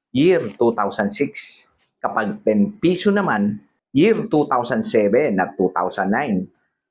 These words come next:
At kapag five piso, year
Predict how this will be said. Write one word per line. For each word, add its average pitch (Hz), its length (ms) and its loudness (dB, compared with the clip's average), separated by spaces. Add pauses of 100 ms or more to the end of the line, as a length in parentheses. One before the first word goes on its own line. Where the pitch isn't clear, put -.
(100)
At - 240 -6
kapag 92 480 -4
five 160 320 -2 (160)
piso, 110 560 2 (240)
year 196 320 4